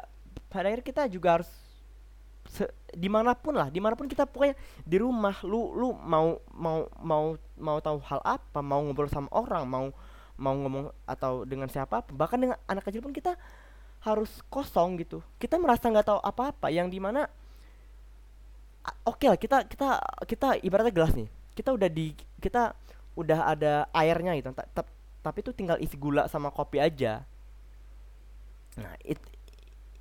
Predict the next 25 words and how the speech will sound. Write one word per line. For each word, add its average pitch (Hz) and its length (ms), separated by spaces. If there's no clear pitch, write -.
itu - 240
bagus 156 480
kan. 120 240
Yang 127 160
dimana, 175 320
oh, 127 240
k-, - 240
ketika 151 240
kita 151 160
sudah 139 240
tahu 139 160
basis, 143 400
ba-, - 240
basic, 139 320
eh, 131 240
pengetahuannya 135 640
atau - 240
apanya, 123 320
jadi 220 240
ketika - 560
orang 139 320
itu 127 640
memberikan 139 560
pengetahuan 131 400
itu, - 240